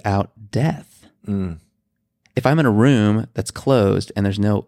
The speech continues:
Speaker 1: air coming into the room,
Speaker 2: Hmm.
Speaker 1: I will suck up all the life of that room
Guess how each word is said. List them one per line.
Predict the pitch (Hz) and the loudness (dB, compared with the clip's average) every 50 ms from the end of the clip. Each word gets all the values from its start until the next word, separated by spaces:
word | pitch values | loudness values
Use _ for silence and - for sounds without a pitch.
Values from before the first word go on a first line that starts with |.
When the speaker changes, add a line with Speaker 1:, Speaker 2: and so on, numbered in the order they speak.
| _ - | _ -4
Speaker 1:
air | - 104 110 113 117 117 | -2 0 0 0 0 -2
coming | 113 - - - - 151 143 131 120 - | -4 -8 -6 -4 -2 0 0 0 0 -2
into | 123 123 123 - | -2 -4 -4 -4
the | - - | -6 -8
room, | - - 57 57 - - - - - _ - | -8 -8 -10 -10 -10 -10 -10 -12 -12 _ -12
Speaker 2:
Hmm. | 87 82 80 78 78 - _ _ _ | -10 -10 -10 -10 -14 -16 _ _ _
Speaker 1:
I | 143 143 120 135 | -2 0 2 2
will | 123 113 104 101 98 95 92 107 - | 4 4 4 4 4 2 0 -4 -12
suck | - - - - 151 151 - | -14 -8 -4 -2 -2 0 0
up | 156 147 - | 0 0 2
all | 127 131 120 | 2 2 2
the | 117 | 2
life | 110 113 110 110 - | 2 2 2 0 -2
of | - - | -6 -6
that | - - - | -8 -8 -6
room | - - - 57 55 - - | -8 -8 -6 -8 -8 -10 -12